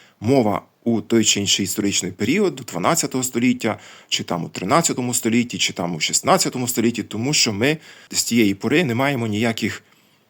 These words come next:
аудіозаписів, ну, це очевидно. Тому я окремо ще підготую відео, це вже буде не в цьому відео, а буде додаткове відео, в якому я чітко поясню, яким чином дослідники визначають,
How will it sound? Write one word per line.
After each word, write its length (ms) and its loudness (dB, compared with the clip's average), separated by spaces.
аудіозаписів, 920 0
ну, 180 -6
це 160 -4
очевидно. 540 -6
Тому 400 -2
я 180 2
окремо 480 2
ще 180 2
підготую 600 -2
відео, 460 0
це 120 0
вже 140 -2
буде 180 -4
не 80 -2
в 60 -4
цьому 240 -2
відео, 340 -2
а 220 2
буде 280 0
додаткове 520 0
відео, 460 -2
в 60 -6
якому 340 0
я 160 2
чітко 380 0
поясню, 420 -2
яким 280 -2
чином 340 -2
дослідники 840 0
визначають, 920 0